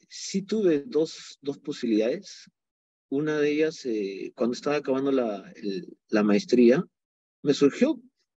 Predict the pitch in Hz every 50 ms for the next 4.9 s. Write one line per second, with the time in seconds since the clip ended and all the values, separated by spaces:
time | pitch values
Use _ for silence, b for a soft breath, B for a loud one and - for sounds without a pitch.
0 | _ _ _ _ _ _ _ _ _ - 131 135 123 120 - - 151 160 165 -
1 | - - - - _ - 139 160 - 139 127 - 127 117 113 110 117 - 165 160
2 | 156 151 147 156 151 156 165 156 - - 107 - 139 131 131 - 127 113 120 147
3 | 185 - _ _ b b b b b b b b b b b b b _ _ -
4 | 95 95 92 92 92 92 87 87 87 85 82 82 80 80 78 78 76